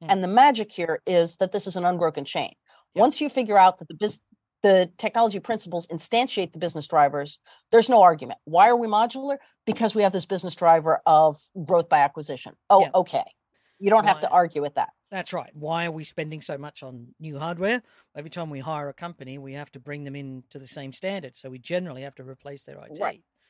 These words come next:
Speaker 2: Right.
Speaker 1: Why do
Speaker 2: So,
Speaker 1: we change
Speaker 2: so
Speaker 1: our
Speaker 2: instead,
Speaker 1: I T?
Speaker 2: let's make it
Speaker 1: Because, yeah.
Speaker 2: modular so we don't.
Speaker 1: So yeah, that's right. So, you know, or
Speaker 2: Yeah, exactly.
Speaker 1: whatever.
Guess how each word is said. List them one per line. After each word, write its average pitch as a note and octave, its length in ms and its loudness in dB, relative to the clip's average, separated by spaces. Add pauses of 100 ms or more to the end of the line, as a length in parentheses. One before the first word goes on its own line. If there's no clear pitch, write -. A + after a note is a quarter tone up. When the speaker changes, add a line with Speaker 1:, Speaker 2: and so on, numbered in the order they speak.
Speaker 2:
Right. D#3 400 -4
Speaker 1:
Why F3+ 180 0
do F#3 60 0
Speaker 2:
So, F#3 80 -2
Speaker 1:
we F3+ 40 0
change G3 240 -6
Speaker 2:
so A3+ 60 6
Speaker 1:
our G#3 60 4
Speaker 2:
instead, F3+ 260 2
Speaker 1:
I C4 80 10
T? G#3 60 0
Speaker 2:
let's G3+ 220 4
make G3+ 160 -2
it F#3+ 80 0
Speaker 1:
Because, G3 260 4
yeah. F#3 60 -6
Speaker 2:
modular F#3 120 -8
so - 160 -20
we D#3+ 80 -14
don't. D#3+ 240 -6 (200)
Speaker 1:
So - 120 -14
yeah, C#3+ 100 -8
that's D3+ 200 -14
right. C3+ 160 -18 (200)
So, C#3+ 120 -20
you B2+ 80 -20
know, C3 120 -18
or D#3+ 140 -12
Speaker 2:
Yeah, F#3 220 -2
exactly. - 400 -6
Speaker 1:
whatever. D3 300 -12